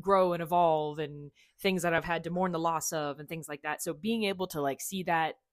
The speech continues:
even in my own short twelve years of being able to <laughs> go to the parks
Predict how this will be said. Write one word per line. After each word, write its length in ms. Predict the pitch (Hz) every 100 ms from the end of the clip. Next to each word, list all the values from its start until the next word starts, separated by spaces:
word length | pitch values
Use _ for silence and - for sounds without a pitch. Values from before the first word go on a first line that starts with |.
| _ _ -
even 320 | 214 214 208
in 140 | 196
my 260 | 170 160 160
own 340 | 170 175 180
short 520 | 175 - 175 165 156 - _ _ _ _ _
twelve 460 | - 190 165 165 156
years 420 | 170 156 165 160
of 160 | 170
being 300 | 160 165 160
able 240 | 156 151 160
to 80 | 180
<laughs> 140 | -
go 100 | 202
to 80 | 175
the 100 | 165
parks 380 | 165 151 156